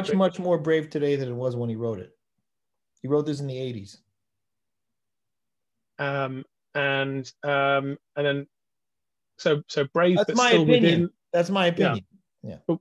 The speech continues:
Speaker 1: within, still, wi-, still would be accepted or, uh,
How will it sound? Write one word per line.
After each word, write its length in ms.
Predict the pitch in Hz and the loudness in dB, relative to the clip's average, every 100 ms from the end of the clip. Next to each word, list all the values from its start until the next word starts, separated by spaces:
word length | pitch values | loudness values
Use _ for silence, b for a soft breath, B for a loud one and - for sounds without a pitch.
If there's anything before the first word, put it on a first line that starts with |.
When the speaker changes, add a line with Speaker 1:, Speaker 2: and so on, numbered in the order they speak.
| - | 0
Speaker 1:
within, 300 | 170 190 196 | 4 4 4
still, 220 | - 208 190 | 2 4 6
wi-, 180 | 190 - | 4 2
still 280 | - 196 | 2 4
would 180 | 175 156 | 4 2
be 340 | 165 160 156 - | 4 6 6 2
accepted 640 | 160 - 180 - 170 160 151 | -8 -6 -6 -4 -4 -2 0
or, 440 | 143 143 143 139 - | 2 4 4 2 -2
uh, 320 | 143 135 - | -6 -4 -4